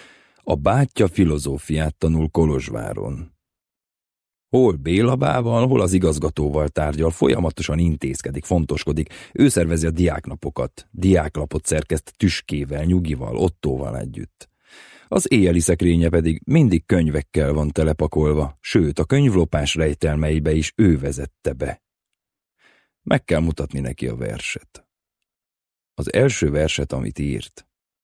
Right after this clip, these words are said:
De nem csak a verset kellene odaadni, az kevés. Az egész napot el kellene mesélni neki,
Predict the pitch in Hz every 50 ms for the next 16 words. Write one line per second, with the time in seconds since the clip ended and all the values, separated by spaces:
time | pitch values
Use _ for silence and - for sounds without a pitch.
0 | _ _ _ - 110 101 117 143 135 - 143 - 87 80 85 85 78 78 - 82
1 | 80 - - - - 85 82 80 78 78 78 78 76 73 78 80 76 73 71 73
2 | 71 71 76 76 80 90 90 - _ _ - 82 78 - - - 101 113 95 78
3 | 64 - - - - _ - - - - - - 107 - - - 180 147 165 143
4 | 123 - 143 151 151 - - 85 - 71 82 80 78 - 85 80 78 78 78 78
5 | 78 82 80 - - 82 82 82 82 80 82 82 80 - 95 92